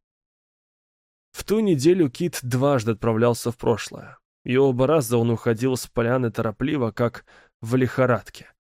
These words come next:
Раньше он еще сидел около часа вместе с нами, а потом незаметно отчаливал к ручью. Но теперь он приносил коробку из-под сигар с собой и убегал, чуть ли не раньше, чем замрут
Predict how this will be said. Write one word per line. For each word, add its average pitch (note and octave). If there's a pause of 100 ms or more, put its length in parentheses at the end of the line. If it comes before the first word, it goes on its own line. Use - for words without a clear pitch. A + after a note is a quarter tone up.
(360)
Раньше C#3+
он C#3+
еще C#3+
сидел C#3
около C3
часа D#3
вместе A#2+
с -
нами, D3+
а G#2+
потом C3
незаметно C#3
отчаливал B2
к -
ручью. A#2 (480)
Но C#3+
теперь D#3
он D#3
приносил D3+
коробку C#3
из-под C#3
сигар C3
с -
собой A#2
и D3+
убегал, B2
чуть -
ли C3
не B2+
раньше, B2
чем A#2+
замрут A#2